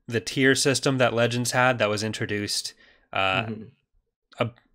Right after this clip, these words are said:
Speaker 1: at the end of the nineties, early two thousands, where it was, like, the movies are the top canon, uh, then you have books, then
Speaker 2: Yeah.
Speaker 1: games, comics, whatever, and then, uh, with stuff like Marvel Comics, it was specifically said that the other authors,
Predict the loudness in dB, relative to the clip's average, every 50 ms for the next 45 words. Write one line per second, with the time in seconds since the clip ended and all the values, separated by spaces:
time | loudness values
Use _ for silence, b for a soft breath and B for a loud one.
0 | _ _ _ -4 -4 -4 -2 -2 0 0 0 0 0 -2 0 0 2 2 2 2
1 | 0 0 0 0 0 0 -2 -4 -6 -2 2 2 2 4 2 0 -2 -4 -4 -4
2 | -6 -6 b b b b b b b _ -2 0 2 2 2 0 0 -2 -2 -4
3 | -6 -6 -6 -4 0 0 2 4 4 4 4 4 2 2 0 0 0 0 -2 -4
4 | -4 -2 0 0 0 0 -2 -4 -4 -2 -2 -2 -2 -4 -6 -8 -10 b b b
5 | b b b b b -2 0 2 2 2 2 0 -2 -4 -6 -6 -6 -4 -4 -2
6 | -2 -2 -4 -6 -8 -10 -14 -20 -12 _ -2 -2 -2 -2 -2 -6 -8 -6 -6 -8
7 | -10 -12 -14 -16 _ -6 -4 -2 -2 -2 -4 -6 -8 -6 -4 -2 -2 -2 -2 -4
8 | -8 -8 -8 -8 -6 -6 -8 -8 -4 -2 -2 0 0 2 0 0 0 -2 -2 -4
9 | -4 -4 -6 -10 b b b b b b b -4 -2 0 2 2 2 0 0 -2
10 | 0 0 0 0 0 -2 0 4 4 6 6 6 4 2 2 2 2 2 2 0
11 | -2 -2 -4 -2 -2 -2 -2 -2 -4 -4 -6 -6 -6 -6 -6 -6 -8 -8 -8 -8
12 | -6 -6 -6 -6 -4 -4 -4 -4 -4 -4 -6 -6 -6 -8 -12 b b b b b
13 | b b b b -20 _ _ _ _ -8 -4 -2 0 4 6 6 6 6 6 6
14 | 8 8 6 6 4 2 0 2 2 0 0 -2 -2 -4 -4 -6 -6